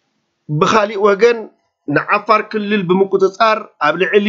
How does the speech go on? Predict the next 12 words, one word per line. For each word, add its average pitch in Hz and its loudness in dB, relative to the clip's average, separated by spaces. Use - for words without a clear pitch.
ክልል 202 0
ትግራይ 180 2
ተፅዕኖ 185 -4
ንምፍጣር 170 0
እውን 190 4
ክሕግዞ 175 0
ይኽእል 160 0
እዩ። 113 -4
ስለዚ 175 2
እዚ 147 2
ስርዓት 165 0
እዚ 160 -4